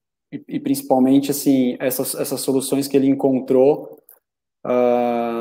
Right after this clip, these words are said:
todas elas sustentáveis. E, e é muito louco isso, né? Um, um, é uma época que não, praticamente essa palavra sustentabilidade tem quantos anos, né, que a gente escuta isso? É, é algo,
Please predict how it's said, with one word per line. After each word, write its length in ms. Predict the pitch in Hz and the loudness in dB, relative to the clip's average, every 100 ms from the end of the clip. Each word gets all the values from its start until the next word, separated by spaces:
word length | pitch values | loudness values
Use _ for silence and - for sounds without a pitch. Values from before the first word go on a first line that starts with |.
| 117 - _ _ _ _ _ _ _ _ _ _ | -8 -12 _ _ _ _ _ _ _ _ _ _
todas 280 | 135 143 139 | 2 4 6
elas 420 | 139 135 - - 135 - _ | 6 6 2 -6 -12 -14 _
sustentáveis. 960 | - 135 - 147 143 120 117 113 107 - _ _ _ - | -10 -4 4 4 6 6 6 2 -6 -12 _ _ _ 0
E, 680 | 143 143 165 160 160 170 | 6 6 6 2 -2 -4
e 40 | 165 | -2
é 20 | |
muito 260 | 170 214 277 | 0 2 6
louco 340 | 220 240 165 | 6 6 2
isso, 300 | 156 143 127 | 0 0 -2
né? 300 | 127 180 202 | 0 0 0
Um, 680 | 135 135 139 143 147 147 143 | 0 0 0 0 2 4 6
um, 40 | |
é 120 | 151 | 4
uma 240 | 156 147 147 | 2 2 4
época 280 | 170 180 190 | 4 4 0
que 160 | 190 | 0
não, 520 | 185 190 208 208 165 - | -2 0 0 -2 -4 -4
praticamente 600 | 170 175 - 175 175 185 | 2 2 2 -2 -2 -4
essa 180 | 175 175 | -4 -2
palavra 340 | 175 160 165 | 0 2 2
sustentabilidade 960 | 165 156 165 151 151 147 139 123 151 151 | 0 -2 -2 0 2 2 2 2 2 0
tem 120 | 165 151 | -2 -2
quantos 420 | 180 180 143 127 | -4 -2 -2 4
anos, 280 | 127 123 117 | 4 2 -4
né, 160 | 131 | -6
que 80 | 123 | -6
a 40 | 120 | -8
gente 220 | 117 123 | -8 -8
escuta 500 | 110 - 127 127 123 | -10 -8 -4 0 0
isso? 380 | 117 117 - 117 | 0 -2 -4 -4
É, 240 | 117 139 | -2 -2
é 20 | 139 | -2
algo, 480 | 151 165 170 143 | 0 0 -2 -4